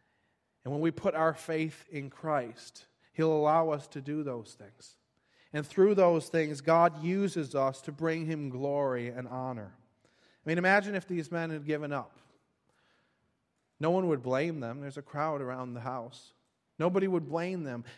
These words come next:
but they would have missed out on that opportunity for God to work mightily through them, for God to be glorified. And when we put our faith and trust in Christ, when we refuse to make excuses,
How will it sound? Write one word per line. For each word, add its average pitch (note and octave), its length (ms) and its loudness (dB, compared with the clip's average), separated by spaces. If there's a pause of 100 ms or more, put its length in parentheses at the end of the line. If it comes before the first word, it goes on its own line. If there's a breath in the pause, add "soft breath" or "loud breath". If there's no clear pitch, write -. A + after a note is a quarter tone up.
but D3+ 140 2
they E3 100 2
would E3+ 140 2
have E3 160 -4
missed F#3+ 280 -2
out F3+ 220 6
on E3 140 0
that D3+ 160 -4
opportunity D3+ 840 -2
for B2 180 -8
God C#3+ 460 2
to C3+ 80 -6
work C3 380 -4 (200 soft breath)
mightily B2 400 -4
through A#2+ 240 -10
them, A2+ 180 -10
for A#2 100 -10
God B2+ 380 -4
to B2+ 80 -12
be A#2+ 100 -8
glorified. A2+ 640 -8 (1080 soft breath)
And A2+ 80 -10
when C#3 140 -4
we D3+ 100 0
put D#3+ 220 0
our C#3+ 180 0
faith C#3+ 460 -6
and A#2+ 80 -14
trust - 440 -8
in A#2+ 120 -14
Christ, A#2 420 -10
when A#2+ 100 -8
we B2+ 100 -8
refuse D3+ 580 -2
to - 100 -16
make C3+ 280 -6
excuses, B2 760 -14